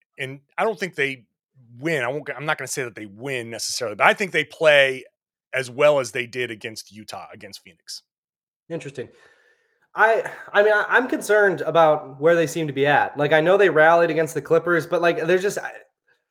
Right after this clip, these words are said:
Speaker 2: I guess, like, from, from the, you know, the post game, and this is just, like, an eye test thing. This isn't, like, a numbers thing or anything, but, like, just, you know, from, from the, the post game press conferences and everything, it's just,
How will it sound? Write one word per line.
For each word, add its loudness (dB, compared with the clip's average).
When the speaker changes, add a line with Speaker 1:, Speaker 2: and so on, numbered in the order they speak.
Speaker 2:
I 4
guess, 4
like, 4
from, 4
from 4
the, 6
you -4
know, 0
the -4
post 4
game, 2
and 6
this -2
is -4
just, -4
like, -2
an -2
eye -2
test -6
thing. -4
This -2
isn't, -4
like, -6
a -4
numbers -4
thing -6
or -2
anything, -4
but, -2
like, 2
just, 2
you 10
know, 10
from, 4
from 4
the, 6
the 4
post 8
game 6
press 6
conferences 4
and 4
everything, 4
it's 4
just, 0